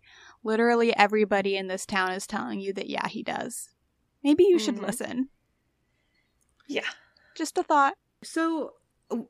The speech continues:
Speaker 2: one thing that I liked about this episode, there was a lot of moments of continuality, like, of random mentions of previous episodes. Um, the
Speaker 3: Okay.
Speaker 2: first one is Rachel. We get a Rachel mention.
Speaker 1: Oh, yeah.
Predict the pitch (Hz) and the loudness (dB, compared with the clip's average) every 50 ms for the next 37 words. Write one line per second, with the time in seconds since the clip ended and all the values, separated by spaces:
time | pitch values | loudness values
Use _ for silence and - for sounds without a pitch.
0 | _ - 226 240 294 339 415 480 466 466 440 381 262 202 196 196 196 196 - 180 | _ -4 2 2 2 2 2 0 0 0 0 0 0 -2 -2 -4 -4 -6 -8 -8
1 | 185 175 175 - 185 - 196 190 - 196 - 202 190 180 196 196 220 240 - 302 | -6 -8 -8 -8 -6 -4 -4 -4 -6 -6 -6 -6 -4 -4 -4 -4 -4 -4 -4 -4
2 | 277 240 202 214 233 262 269 254 220 196 196 208 208 214 - 196 156 151 151 165 | -2 0 0 0 0 -2 -4 -4 -2 -2 -2 -4 -4 -6 -4 -4 -4 -2 -4 -4
3 | 175 - - - - 180 170 175 - - 190 185 175 170 151 139 139 170 185 208 | -8 -12 -12 -6 -6 -4 -4 -6 -6 -8 -8 -6 -6 -6 -6 -6 -6 -8 -8 -8
4 | 277 302 370 392 _ _ _ _ _ _ _ _ _ _ _ _ _ _ - 190 | -8 -10 -10 -10 _ _ _ _ _ _ _ _ _ _ _ _ _ _ -2 -2
5 | 185 165 - - - - 180 180 175 170 160 - - _ _ _ - - - 160 | -2 -2 -6 -12 -10 -6 -4 -2 -2 -4 -6 -10 -18 _ _ _ -16 -14 -12 -8
6 | 180 190 185 180 185 214 220 220 208 180 147 151 180 190 - - 226 226 220 - | -4 -2 -2 0 0 -2 -2 -2 -2 -4 -4 -4 -6 -6 -8 -6 -6 -6 -6 -8
7 | 170 175 - - - 175 165 175 208 233 - 269 262 - 302 294 - 311 302 302 | -10 -12 -12 -10 -10 -8 -8 -8 -8 -10 -10 -10 -12 -12 -14 -12 -10 -8 -8 -8
8 | 302 302 - _ _ _ _ _ _ _ _ _ _ - - 180 175 175 175 180 | -10 -12 -18 _ _ _ _ _ _ _ _ _ _ -10 -8 -6 -6 -6 -6 -6
9 | 180 285 - 349 320 - 277 - - - 294 233 240 247 - - 220 - 285 320 | -6 -4 -4 -4 -2 -2 -4 -4 -2 -2 -2 0 -2 -2 -6 -8 -6 -4 -4 -4
10 | 403 - - - 165 - _ _ _ _ _ _ _ _ 226 226 233 240 277 285 | -4 -4 -8 -8 -8 -12 _ _ _ _ _ _ _ _ -8 -6 -6 -6 -4 -6
11 | 302 302 - 247 196 175 151 208 247 262 277 277 269 269 277 269 | -6 -8 -10 -10 -10 -6 -2 0 0 2 2 2 2 0 0 -2